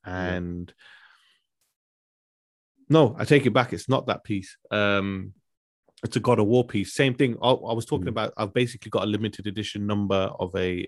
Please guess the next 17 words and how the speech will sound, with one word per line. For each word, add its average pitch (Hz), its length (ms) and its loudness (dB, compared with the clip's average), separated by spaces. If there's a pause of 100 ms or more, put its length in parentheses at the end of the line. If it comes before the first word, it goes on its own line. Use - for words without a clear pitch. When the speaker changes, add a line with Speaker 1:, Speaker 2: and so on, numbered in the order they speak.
(120)
Speaker 2:
uh, 90 440 -6
Metal 95 240 0
Gear 95 160 -2
Solid 95 280 -2
four 98 200 -2
Guns 95 240 -2
of 90 80 -10
the - 80 -16
Patriots 92 500 -6
watch. - 500 -2 (500)
Speaker 1:
Mm. 82 160 -6
Speaker 2:
Um, 92 280 0
never 98 260 2
wore 95 320 2
it, - 100 -6
dude. 85 200 -10
It - 60 -20